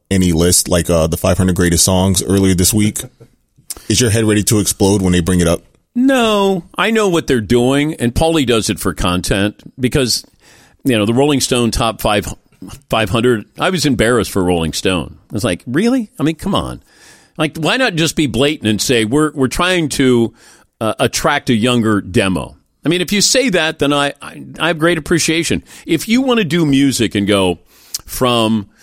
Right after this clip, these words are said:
Speaker 2: two thousand on, the five hundred greatest songs, all right, I'm okay with that. But all of a sudden I'm going, "Oh, top five hundred songs of all time."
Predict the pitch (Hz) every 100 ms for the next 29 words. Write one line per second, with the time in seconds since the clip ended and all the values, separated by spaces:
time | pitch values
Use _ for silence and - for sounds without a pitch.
0 | - _ - 220 214 - 170 160 123 135
1 | 127 120 98 78 - - 107 131 - 147
2 | 147 113 - 147 113 104 85 113 123 107
3 | - - 127 101 64 60 - _ - 269
4 | 302 175 247 277 - - 214 233 247 240
5 | 175 78 65 - - - 214 202 _ -
6 | - 214 220 196 214 190 156 143 131 127
7 | 147 127 - 196 214 180 165 175 147 -
8 | 147 143 127 127 127 - 135 113 90